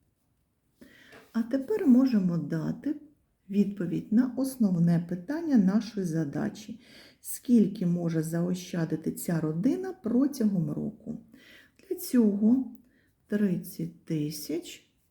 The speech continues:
помножимо на дванадцять місяців. І будемо мати триста шістдесят тисяч гривень може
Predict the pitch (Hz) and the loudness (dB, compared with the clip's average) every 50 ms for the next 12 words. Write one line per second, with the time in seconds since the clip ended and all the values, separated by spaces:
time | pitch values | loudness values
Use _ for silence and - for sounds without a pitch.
0 | _ _ _ _ _ _ _ _ - 269 294 302 311 349 381 381 - - 349 320 | _ _ _ _ _ _ _ _ -4 -2 -2 -2 -2 -4 -6 -8 -8 -4 0 4
1 | 240 208 202 185 175 170 175 175 180 196 233 269 - - - - 165 - - 165 | 4 4 4 2 0 -2 -2 -2 2 4 2 2 2 -2 -6 -8 -10 -8 -8 -6
2 | 160 156 156 - - - 165 165 - - - - 165 165 170 - _ _ _ _ | -6 -6 -6 -8 -10 -10 -12 -12 -12 -12 -14 -12 -14 -14 -16 -20 _ _ _ _
3 | _ _ _ _ _ _ _ _ _ _ _ - 240 220 185 180 175 165 156 160 | _ _ _ _ _ _ _ _ _ _ _ 0 0 0 2 0 -2 -2 -2 -2
4 | 156 156 156 160 165 190 226 277 330 - - 330 320 - - - 208 202 202 190 | -2 -2 -2 0 2 2 2 2 0 -2 -4 -4 -4 -4 -4 -4 0 0 2 2
5 | 170 170 175 - - - 151 165 - - - - 160 160 - 165 - 147 165 - | 0 0 -4 -8 -10 -10 -10 -10 -10 -10 -8 -8 -8 -8 -8 -8 -8 -8 -8 -10
6 | - - - 151 156 160 196 247 302 - - - _ _ _ _ _ _ _ _ | -12 -10 -8 -6 -4 -4 -4 -4 -4 -6 -10 -20 _ _ _ _ _ _ _ _
7 | _ _ _ _ _ - - 185 175 151 143 - - - - - - - - - | _ _ _ _ _ -4 -2 0 0 0 -2 -4 -8 -8 -8 -8 -10 -12 -16 -20
8 | _ _ - 165 - 165 180 185 180 175 170 156 143 139 139 151 170 190 226 269 | _ _ -12 -8 -4 -2 -2 -2 0 0 -2 -2 -2 -4 -6 -4 0 2 2 2
9 | - - - - - _ _ _ _ _ _ _ _ _ _ _ _ _ _ _ | 2 0 -8 -12 -20 _ _ _ _ _ _ _ _ _ _ _ _ _ _ _
10 | _ _ _ _ _ _ _ _ _ _ _ _ _ _ _ _ _ _ _ _ | _ _ _ _ _ _ _ _ _ _ _ _ _ _ _ _ _ _ _ _
11 | _ _ _ _ _ _ _ _ _ _ _ - 208 202 196 185 175 165 160 151 | _ _ _ _ _ _ _ _ _ _ _ -4 0 0 2 2 2 0 -2 -4
12 | 139 139 147 160 165 185 202 226 254 311 320 | -4 -6 -4 -4 -2 0 2 2 2 0 -2